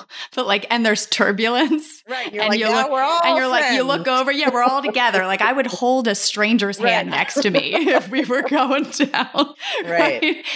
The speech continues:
Speaker 1: So
Speaker 2: curious
Speaker 1: it's
Speaker 2: what you two thought about that article or that just concept in general, that cross-friendship issue.
Speaker 1: Yeah. And, you know, it's so interesting, once again, because I don't have kids. Emily has a child. And, yeah, I think that there's a natural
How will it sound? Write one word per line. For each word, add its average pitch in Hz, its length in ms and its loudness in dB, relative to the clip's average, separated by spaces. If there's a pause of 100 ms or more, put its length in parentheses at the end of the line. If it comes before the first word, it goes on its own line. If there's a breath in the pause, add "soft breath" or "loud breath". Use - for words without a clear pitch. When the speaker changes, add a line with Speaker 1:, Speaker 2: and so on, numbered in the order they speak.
(140 loud breath)
Speaker 1:
So 240 80 4
Speaker 2:
curious 226 340 0
Speaker 1:
it's 440 100 -4
Speaker 2:
what 285 140 -4
you 262 80 2
two 254 180 -2
thought 208 240 0
about 196 260 0
that 151 280 2
article 156 360 0
or 147 80 2
that 135 140 2
just - 140 -12
concept 135 360 -2
in 123 120 -4
general, 127 380 2
that 113 180 0
cross-friendship - 760 0
issue. - 520 -8
Speaker 1:
Yeah. 277 420 0
And, 240 180 0
you 247 100 4
know, 226 380 -2 (100)
it's 196 180 0
so 226 160 2
interesting, 226 440 0
once 185 200 2
again, 196 280 2
because 170 360 0
I 175 120 2
don't 208 140 2
have 208 140 0
kids. 185 320 0
Emily 170 340 2
has 170 280 0
a - 120 0
child. 170 640 2
And, 180 360 0 (100)
yeah, 320 220 2
I 240 120 0
think 277 220 0
that 302 160 -2
there's 226 340 2 (120)
a 196 60 -2
natural 185 1200 2